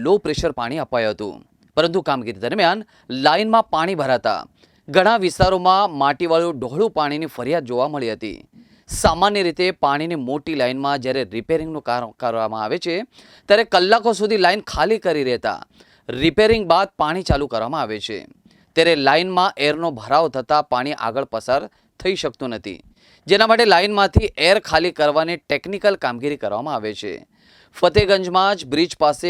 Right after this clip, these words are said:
પોસ્ટ ઓફિસ નજીક છેલ્લા કેટલાય દિવસથી પંદર ફૂટ ઊંડાઈએ ફાજલપુર ફ્રેન્ચ કૂવાની ફીડર લાઇનમાં મોટું ભંગાણ પડ્યું હતું અને દિવસો સુધી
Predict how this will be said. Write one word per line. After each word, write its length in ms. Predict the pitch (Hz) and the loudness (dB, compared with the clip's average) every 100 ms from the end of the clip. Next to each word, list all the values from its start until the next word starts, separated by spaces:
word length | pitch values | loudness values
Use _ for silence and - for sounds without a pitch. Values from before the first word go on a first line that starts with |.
| 160 | -4
પોસ્ટ 220 | 151 160 143 | -4 -4 -4
ઓફિસ 260 | 131 147 113 | -6 -8 -8
નજીક 320 | 120 127 160 151 | -8 -6 -6 -6
છેલ્લા 180 | 127 135 | -4 -4
કેટલાય 380 | 120 117 110 104 | -4 -6 -6 -4
દિવસથી 420 | 113 202 - 175 233 _ _ _ | -2 -2 -2 -4 -4 _ _ _
પંદર 340 | 190 190 220 226 | 0 2 2 2
ફૂટ 240 | 226 240 220 | 0 -2 -2
ઊંડાઈએ 480 | 151 170 196 196 208 | -8 0 4 4 2
ફાજલપુર 500 | - 139 143 190 196 180 - | 0 0 0 -2 -4 -6 -2
ફ્રેન્ચ 260 | 175 226 - | -2 -2 -6
કૂવાની 320 | 165 156 123 - _ _ _ - | -4 -2 -4 -10 _ _ _ -6
ફીડર 280 | 202 220 | 2 4
લાઇનમાં 420 | 185 139 113 98 - - | 4 0 -2 -10 -12 -8
મોટું 320 | 156 175 180 | -4 -2 -4
ભંગાણ 300 | 120 113 143 147 | -4 -4 -4 -4
પડ્યું 240 | 127 113 | -4 -4
હતું 240 | 107 87 - _ _ - _ | -8 -12 -16 _ _ -20 _
અને 140 | 190 208 | 2 4
દિવસો 300 | 185 185 247 | 4 4 2
સુધી 280 | 202 202 202 | 2 2 2